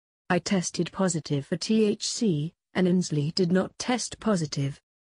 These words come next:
I did," she explained. "So, Child Protective Services were like, "I was in the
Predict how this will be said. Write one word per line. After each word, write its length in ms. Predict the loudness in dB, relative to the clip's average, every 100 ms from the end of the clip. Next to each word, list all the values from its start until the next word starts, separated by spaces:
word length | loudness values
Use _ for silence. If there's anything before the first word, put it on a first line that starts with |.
| _ 0
I 140 | 2
did," 360 | 4 2 0 -6 _ -8
she 180 | -2 0
explained. 680 | -2 -2 0 0 0 -2 -8 _ _ _
"So, 420 | -4 0 2 2 -2 _ -2
Child 380 | 0 2 0
Protective 600 | -4 -4 -4 -4 -2 0 0
Services 720 | 0 0 -2 -2 -2 -4 -8 _
were 220 | 0 2 2
like, 440 | 2 0 -6 -14 _ -2
"I 100 | 0
was 200 | 2 0
in 180 | 2
the 80 | 2